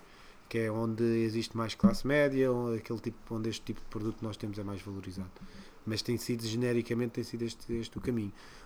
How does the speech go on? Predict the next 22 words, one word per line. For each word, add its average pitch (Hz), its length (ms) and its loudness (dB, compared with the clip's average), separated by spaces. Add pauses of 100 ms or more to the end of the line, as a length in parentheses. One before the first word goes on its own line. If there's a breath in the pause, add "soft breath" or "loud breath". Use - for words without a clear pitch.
(120)
Obviamente 113 360 0
com 123 120 0
surpresas, 202 680 2
nós, 107 100 -10
por - 120 -10
exemplo, 113 180 0
trabalhamos 117 340 2
muito 120 280 2
bem 120 100 4
a 120 60 0
Polónia, 165 440 4 (600 loud breath)
ehm, 120 600 2 (180)
e 117 340 0
trabalhamos 117 480 2
pouco 127 580 2
França 120 460 0 (160)
e 120 320 4
Alemanha, 104 480 2
em 95 60 -6
comparação, 95 540 -8
por 85 220 -14
isso, - 220 -12